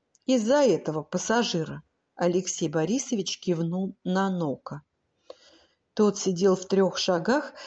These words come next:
и чесался с такой силой, что от него разлетался ветер. «Не пустили без намордника», — объяснил Серёжа.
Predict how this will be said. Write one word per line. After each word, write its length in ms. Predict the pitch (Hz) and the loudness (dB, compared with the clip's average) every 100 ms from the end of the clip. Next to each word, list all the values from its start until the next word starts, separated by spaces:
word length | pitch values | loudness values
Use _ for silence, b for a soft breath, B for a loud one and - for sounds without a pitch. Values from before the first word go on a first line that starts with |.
| B _ | B _
и 80 | 269 | -4
чесался 720 | - 277 - 220 160 - - | 0 -2 0 0 0 -2 -6
с 80 | - | -2
такой 340 | 196 202 190 | -2 0 0
силой, 600 | 170 - - 359 190 151 B B B _ | 0 -2 2 2 2 -2 B B B _
что 380 | - - 202 - | -8 0 0 2
от 240 | 180 180 | -2 -2
него 480 | 160 160 220 294 - | -2 0 -2 -4 -2
разлетался 1000 | 180 175 175 175 185 240 247 247 - 202 - | 0 0 0 -2 0 0 0 -2 0 0 0
ветер. 640 | 196 247 190 - 135 - _ _ _ _ _ _ | -4 -2 -2 -4 -10 -10 _ _ _ _ _ _
«Не 120 | 269 330 | 0 2
пустили 560 | - 381 - 240 170 | 4 2 4 2 2
без 180 | 165 190 | 2 2
намордника», — 800 | 208 254 233 160 - 151 - 147 | 4 4 4 2 0 -4 0 -2
объяснил 480 | 165 175 196 185 143 | -2 -4 -2 -2 -2
Серёжа. 640 | - 214 196 156 151 151 | 0 0 0 -2 -6 -12